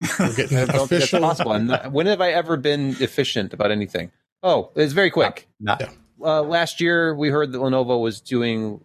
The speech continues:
Speaker 2: uh, Ubuntu Linux certification for their ThinkPad P series. It's the, the portable workstation laptops.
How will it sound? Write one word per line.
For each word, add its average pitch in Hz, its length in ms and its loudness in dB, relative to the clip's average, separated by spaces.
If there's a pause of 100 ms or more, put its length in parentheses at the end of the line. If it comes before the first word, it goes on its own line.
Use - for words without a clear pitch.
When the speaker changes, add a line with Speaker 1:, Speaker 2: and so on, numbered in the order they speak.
Speaker 2:
uh, 101 300 2
Ubuntu 107 360 -4
Linux 98 240 -2
certification 101 640 -2
for 92 240 -2
their 87 280 2
ThinkPad 95 500 -2
P 92 120 -12
series. - 400 -10
It's - 140 -12
the, 92 240 -6 (100)
the 92 120 -8
portable 98 400 0
workstation 92 580 -2
laptops. 90 540 0